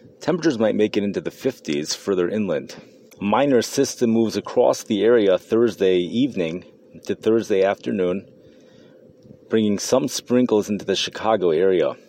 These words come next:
That minor system moves across the Midwest. But the more significant storm system moves from the Montana area into the Wyoming.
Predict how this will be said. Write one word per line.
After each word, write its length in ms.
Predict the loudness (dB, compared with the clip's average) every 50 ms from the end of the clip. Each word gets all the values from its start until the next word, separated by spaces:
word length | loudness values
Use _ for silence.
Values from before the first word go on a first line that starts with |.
| -20 -20 -20 -20 -20 -20 -20 -18 -10 -6
That 160 | -6 -4 -4
minor 200 | -4 -4 -4 -4
system 360 | -6 -8 -10 -10 -10 -10 -8
moves 260 | -6 -6 -6 -6 -6
across 380 | -12 -10 -4 0 0 0 0 -2
the 100 | -6 -8
Midwest. 720 | -8 -6 -4 0 0 0 0 -2 -4 -6 -12 -16 -18 -20 -20 _ _ -20 -20 -20 -20 -20 -20 -20 -20 -20 -10 -4
But 180 | -4 -4 -4 -4
the 80 | -4
more 200 | 0 0 2 0
significant 600 | 0 -2 -4 -4 -2 -2 -2 -2 -2 -4 -4 -6
storm 380 | -6 -8 -4 0 2 2 2 0
system 560 | -2 -4 -6 -6 -6 -6 -6 -6 -6 -8 -12 -12
moves 520 | -8 -4 -4 -2 -2 -4 -6 -8 -10 -10 -12 -16 -20 -20 -20 -20 -20
from 440 | -20 -20 -14 -8 -4 -2 0 0 0 -2 -4
the 400 | -8 -8 -6 -6 -4 -6 -8 -8 -12 -18 -20 -20 -20 _ _ -20 -20 -20 -20 -20 -20 -20 -20 -20 -14 -8
Montana 640 | -6 -4 -4 -4 -4 -6 -6 -4 -2 -2 -2 -2 -4
area 380 | -4 -6 -8 -6 -6 -6 -6 -6 -8
into 320 | -8 -6 -6 -6 -6 -8
the 100 | -8 -6
Wyoming. 720 | -2 -2 -2 0 0 0 0 0 0 -2 -4 -6 -8 -12